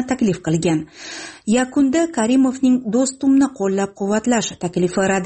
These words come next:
etilgan, biroq O'zbekistonning Tolibonga nisbatan pozitsiyasi aniq edi. O'shanda Turkmanistonni hisobga olmaganda, O'zbekistonning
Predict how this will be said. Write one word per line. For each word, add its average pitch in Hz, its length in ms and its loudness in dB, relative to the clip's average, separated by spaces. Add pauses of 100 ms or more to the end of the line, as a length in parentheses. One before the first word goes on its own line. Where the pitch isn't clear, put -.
etilgan, 160 400 -2 (180)
biroq 175 320 0 (200)
O'zbekistonning 214 720 2 (340)
Tolibonga 285 600 2
nisbatan 233 440 -2 (120)
pozitsiyasi 254 600 0 (200)
aniq 175 320 0
edi. 160 160 2 (680)
O'shanda 247 400 2
Turkmanistonni 226 840 2
hisobga 208 420 -2 (120)
olmaganda, 180 560 2 (280)
O'zbekistonning 240 720 2